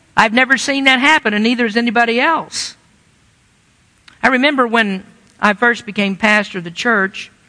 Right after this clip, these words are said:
there were some leftover tracts that were being used for visitation. And the tract had a, a picture of a man that was drowning,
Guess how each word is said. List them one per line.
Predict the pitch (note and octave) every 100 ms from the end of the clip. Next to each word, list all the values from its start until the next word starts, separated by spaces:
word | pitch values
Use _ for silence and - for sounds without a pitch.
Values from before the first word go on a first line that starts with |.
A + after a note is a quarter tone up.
| _ _ _ -
there | G3+
were | G3
some | E3+ G3 F3 E3+ - F3
leftover | A3+ A3+ - G3+ E3+
tracts | - A#3+ G3+ F3 - -
that | D#3
were | F3+
being | F3+ F3+ F3
used | G3+ F#3+ -
for | E3+
visitation. | G3 E3+ E3 A3 G#3+ F#3 E3 E3 G3 _ _ _ _ _ _ -
And | G3+
the |
tract | - D#4+ D4+ -
had | B3+ A3 G3+
a, | F3+ - F#3+ F3+ F3 F3
a |
picture | - D4 - G#3+ F3+ E3+
of | F#3+
a | F3
man | A3 A#3+ G3 F3+
that | D#3+
was | E3 -
drowning, | G#3 G#3+ G#3 E3 E3+ F#3+